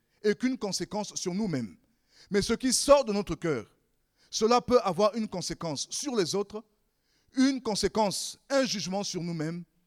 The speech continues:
Donc, on voit par là, bien-aimé, que ce qui sort de la bouche, c'est ça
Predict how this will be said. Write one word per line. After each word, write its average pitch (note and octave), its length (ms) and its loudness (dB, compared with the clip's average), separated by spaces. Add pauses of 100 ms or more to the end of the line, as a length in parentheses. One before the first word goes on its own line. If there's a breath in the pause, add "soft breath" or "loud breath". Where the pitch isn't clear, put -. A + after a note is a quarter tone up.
(320)
Donc, A#3 420 2
on F#3 100 -4
voit A3 200 2
par F3+ 140 0
là, F#3+ 100 2
bien-aimé, D#3+ 460 -4 (300 soft breath)
que G3+ 100 -2
ce G3+ 100 0
qui G#3 200 -2
sort A#3+ 260 4
de G3 60 -2
la D#3 100 2
bouche, E3+ 420 -10 (440)
c'est G3 180 -6
ça G3 340 -2